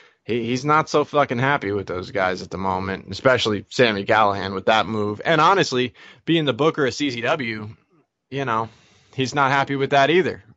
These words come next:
with, with what's gone on there. So I have a feeling that was a big turning point for Masada and Sami as far as the, uh,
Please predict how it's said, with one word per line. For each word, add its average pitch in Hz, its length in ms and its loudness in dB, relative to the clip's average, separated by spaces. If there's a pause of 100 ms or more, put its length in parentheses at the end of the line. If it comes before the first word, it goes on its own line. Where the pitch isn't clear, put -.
(400)
with, 110 220 -8
with 110 240 -6
what's 110 300 -14
gone 117 260 -2
on 113 220 0
there. 131 260 0
So 104 380 -2 (360)
I 160 100 0
have 208 120 4
a 160 60 0
feeling 156 240 0
that 127 120 4
was 123 120 2
a 117 80 -2
big 117 240 -2
turning 113 340 -2
point 101 240 -4
for 107 100 -4
Masada 104 460 2
and 98 140 -6
Sami 101 400 -2
as 95 120 -4
far 98 240 2
as 95 140 -4
the, 95 240 -2
uh, 92 240 0